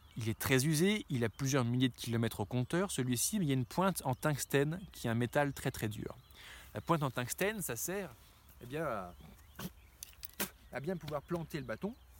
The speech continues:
ou à y brancher les manchons. On en parlera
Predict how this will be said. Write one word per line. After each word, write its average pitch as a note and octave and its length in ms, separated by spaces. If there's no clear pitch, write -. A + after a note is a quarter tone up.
ou A#3 200
à D#3 100
y D#3 60
brancher C#3+ 360
les C3 100
manchons. A2+ 320
On A2+ 80
en G#2+ 100
parlera A2 480